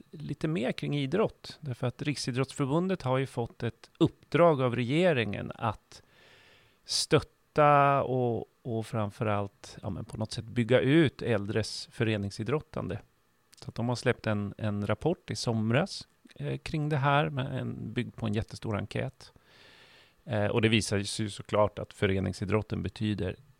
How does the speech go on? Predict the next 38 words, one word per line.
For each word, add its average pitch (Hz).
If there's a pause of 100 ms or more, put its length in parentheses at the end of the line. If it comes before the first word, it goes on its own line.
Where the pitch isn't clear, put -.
jätte-, 104
jättemycket -
och 120
gör 117
väldigt 120
mycket. 113 (880)
Men 165
att 151
det 151
finns 110
mer -
att -
göra. 73 (280)
Och 113
den 113
här 117
rapporten 117
innehåller 107
liksom 104
tips - (340)
också -
om 92
hur 113
man, 113 (720)
hur -
man 151
kan 147
göra 120
för 131
att 127
un-, 117
underlätta 110
liksom 110
insteget 107
och 104
för 107
att 104
fördröja 107